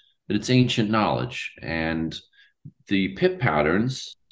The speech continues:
of the four suits, the way that they're arranged on the faces of the card, are actually like hieroglyphs or Chinese character. These are visual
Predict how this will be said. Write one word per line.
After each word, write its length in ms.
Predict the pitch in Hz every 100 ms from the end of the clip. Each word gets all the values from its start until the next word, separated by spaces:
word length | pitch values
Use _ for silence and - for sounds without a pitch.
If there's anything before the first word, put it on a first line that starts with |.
| _ _
of 140 | - 80
the 80 | 87
four 280 | - 98
suits, 520 | 98 - 147 113 90 -
the 100 | 85
way 220 | 95 101
that 160 | 98
they're 240 | - 92 90
arranged 640 | 85 101 127 78 73 -
on 160 | 80 80
the 60 |
faces 520 | - 87 90 90 85
of 160 | 85 78
the 80 | 76
card, 540 | - 110 98 76 69 - - _ _ -
are 100 | 95
actually 460 | 113 139 - 123 110
like 240 | 104 101
hieroglyphs 1000 | - 113 98 76 69 62 - - - -
or 140 | - 78
Chinese 480 | - 85 85 85 -
character. 680 | - 87 82 - 65 57
These 240 | 53 85 80
are 120 | 82
visual 880 | 71 82 98 98 107 98 92 92